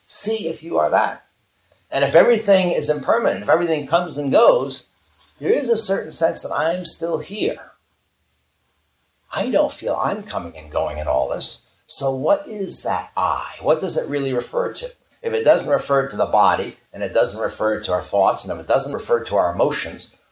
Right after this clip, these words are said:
what does it refer to? In Hinduism, this practice is called neti neti. Not this, not that. <clears throat> You examine, and you see, "No, I'm not this, I'm not that,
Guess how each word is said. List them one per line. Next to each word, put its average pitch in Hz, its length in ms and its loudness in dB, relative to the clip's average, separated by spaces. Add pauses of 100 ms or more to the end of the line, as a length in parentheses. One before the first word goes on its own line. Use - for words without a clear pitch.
what 156 240 0
does 214 240 0
it - 120 -6
refer 85 400 -8
to? - 120 -20 (1900)
In 110 120 -2
Hinduism, 135 800 2
this - 200 -4
practice 117 480 0
is - 120 -6
called 98 360 2
neti 123 440 -2
neti. - 460 -2
Not 160 320 -2
this, 147 300 -2
not 120 300 -2
that. 104 240 -2
<clears throat> 123 260 -6 (160)
You 131 200 -2
examine, 131 500 2 (560)
and 95 160 -10
you 98 60 -4
see, 98 240 -4
"No, 113 180 2
I'm 127 160 2
not 131 240 -2
this, - 340 2
I'm 127 80 -2
not 127 260 -2
that, - 200 -2